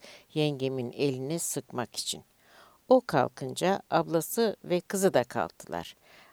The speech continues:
Annem kulağıma eğilip çok kısık bir sesle, "Tuşe," dedi. Yanakları al al olmuştu,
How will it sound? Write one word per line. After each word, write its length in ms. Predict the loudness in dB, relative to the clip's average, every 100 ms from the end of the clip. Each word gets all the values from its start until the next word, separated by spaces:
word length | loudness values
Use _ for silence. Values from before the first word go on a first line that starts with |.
| _
Annem 340 | 4 4 2 -2
kulağıma 600 | -4 0 4 4 2 -2
eğilip 520 | 0 -2 -4 -8 -6
çok 320 | -4 -4 -6
kısık 420 | -6 0 0 -2
bir 140 | -4 -4
sesle, 600 | -2 -4 -4 -2 -2 -2 _ _ _ _ -16
"Tuşe," 460 | -10 -6 -2 -2 -2
dedi. 320 | -10 -12 -20 _ _ _ _ _ _ _ _ _ -6
Yanakları 600 | -4 -4 -4 -2 -2 0
al 160 | 0
al 160 | 0 -4
olmuştu, 680 | -8 -10 -10 -8 -4 -4